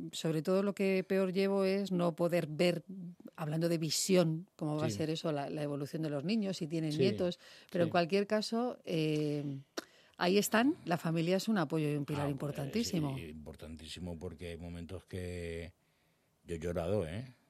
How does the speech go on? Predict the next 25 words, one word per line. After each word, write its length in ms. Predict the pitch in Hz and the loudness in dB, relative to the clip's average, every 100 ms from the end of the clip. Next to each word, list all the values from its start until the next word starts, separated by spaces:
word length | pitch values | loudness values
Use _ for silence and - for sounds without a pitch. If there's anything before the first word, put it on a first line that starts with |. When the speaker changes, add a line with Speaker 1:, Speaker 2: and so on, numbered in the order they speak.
| _ _ _ _ | _ _ _ _
Speaker 2:
Y 60 | |
mucho. 480 | 85 92 98 104 82 - _ _ _ _ _ _ _ _ _ _ _ _ _ _ _ - - - | -8 -8 -6 -8 -10 -16 _ _ _ _ _ _ _ _ _ _ _ _ _ _ _ -4 -4 -12
Porque 300 | 101 85 90 | -12 -12 -12
dices, 300 | 82 82 85 | -12 -14 -18
"Joder, 280 | - 101 98 | -14 -12 -12
mi 120 | 87 | -12
vida, 320 | 85 107 101 76 | -10 -8 -8 -10
es 80 | |
que 100 | - | -14
mi 120 | 95 90 | -14 -12
vida 360 | 92 101 110 | -12 -12 -12
es 360 | 101 - - - _ _ _ _ _ | -12 -14 -16 -20 _ _ _ _ _
una 200 | 101 87 104 | -12 -10 -8
M". 240 | 98 - _ _ _ _ _ - | -8 -12 _ _ _ _ _ -10
Speaker 1:
Ya. 200 | 151 - _ _ _ _ _ _ | -8 -8 _ _ _ _ _ _
Speaker 2:
Totalmente. 720 | - 80 87 80 117 101 82 - - | -18 -12 -12 -8 -8 -8 -14 -14 -4
Speaker 1:
Ujú. 320 | 170 143 180 - _ _ _ _ _ _ _ _ | -4 -2 -6 -10 _ _ _ _ _ _ _ _
Speaker 2:
Eh, 600 | 92 101 98 98 95 85 - - - - - - | -10 -8 -8 -8 -10 -12 -12 -10 -8 -8 -10 -8
¿qué 100 | 110 | 2
más 160 | 120 | 4
me 140 | 123 107 | 4 2
puede 240 | 95 92 | 0 -2
pasar? 340 | 82 - 110 92 | -4 -6 -6 -6
Pues 180 | 95 | -8
sí, 240 | - 101 | -6 -6